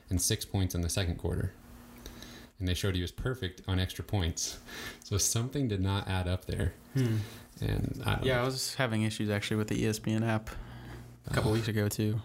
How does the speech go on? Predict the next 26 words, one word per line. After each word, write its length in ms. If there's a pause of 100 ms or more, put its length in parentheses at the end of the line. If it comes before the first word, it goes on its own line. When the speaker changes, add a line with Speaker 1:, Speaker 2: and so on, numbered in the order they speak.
Speaker 2:
So 200 (1200)
who 80
knows? 260 (240)
Speaker 1:
Yeah. 160 (240)
So 380
very 280
similar 340
score 320
there 200
from 220
Kyle 280
and 100
I. 240
We 160
feel 240
good 180
about 180
this 120
Pursu-, 300 (120)
Purdue 280
game. 460
Should 300
be 260
a 80
Mizzou 340
victory. 560